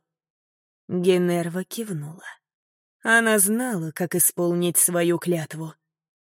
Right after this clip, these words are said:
Ночью, когда супруг заснул, королева поднялась с кровати, приоткрыла дверь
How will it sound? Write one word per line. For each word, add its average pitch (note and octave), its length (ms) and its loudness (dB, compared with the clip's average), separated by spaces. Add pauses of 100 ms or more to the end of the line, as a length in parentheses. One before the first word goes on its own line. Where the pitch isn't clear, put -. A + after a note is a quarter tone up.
(140)
Ночью, G3 600 2
когда F#3 380 2
супруг F3 520 0
заснул, F#3 580 -2 (560)
королева A3+ 580 4
поднялась F#3+ 640 6
с - 80 2
кровати, F3 640 -6 (460)
приоткрыла F#3+ 720 6
дверь F3+ 440 0